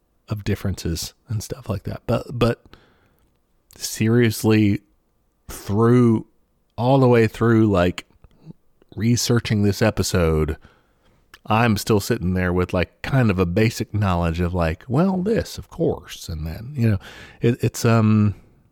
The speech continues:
it's a lot to get through. There, there, there's a lot of misconceptions. So we'll start kind of up at the top, up at the beginning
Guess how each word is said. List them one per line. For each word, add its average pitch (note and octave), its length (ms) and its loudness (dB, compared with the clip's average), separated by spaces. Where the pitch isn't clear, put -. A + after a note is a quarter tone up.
it's - 140 -4
a C3+ 60 2
lot B2 320 2
to A#2 60 0
get G#2 200 -2
through. - 320 -8
There, D#2+ 180 -4
there, D#2 220 -4
there's E2 260 -4
a F2+ 60 -2
lot F2+ 200 0
of E2+ 60 2
misconceptions. - 800 -4
So G#2+ 140 -6
we'll A#2+ 160 -2
start E3+ 340 0
kind C3+ 220 2
of A#2+ 180 -2
up - 220 0
at - 120 0
the A2+ 80 0
top, A2+ 460 0
up C3+ 180 0
at C#3 80 -4
the B2 80 -2
beginning G2 540 -2